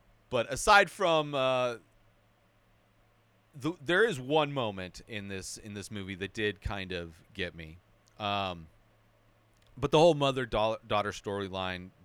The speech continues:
I, I usually don't connect with those. So, and that's a, kind of a big part of this. Um, aside from the movie Everywhere, uh, Everything Everywhere All at Once, uh, which is,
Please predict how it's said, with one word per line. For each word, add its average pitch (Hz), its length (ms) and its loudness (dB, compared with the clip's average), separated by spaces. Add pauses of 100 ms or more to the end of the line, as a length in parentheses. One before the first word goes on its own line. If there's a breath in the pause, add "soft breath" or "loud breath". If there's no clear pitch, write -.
(220)
I, - 380 -14
I 113 60 0
usually 107 360 -4
don't 92 240 -6
connect 87 320 -10
with 85 120 -16
those. 85 260 -12
So, 85 400 -8
and 95 100 -12
that's 101 220 -8
a, 95 80 -12 (160)
kind 98 160 -10
of 90 80 -12
a 90 60 -10
big 85 240 -10
part 85 200 -8
of 80 120 -16
this. 82 280 -14 (640 soft breath)
Um, 95 480 -6 (480)
aside 208 400 4
from 208 300 -4
the 175 80 -4
movie 185 360 -4
Everywhere, 180 720 0 (120)
uh, 147 220 -8
Everything 170 320 -4
Everywhere 156 360 0
All 135 160 2
at 120 60 -4
Once, 107 460 -8 (280)
uh, 98 220 -6
which 101 260 -10
is, 98 240 -10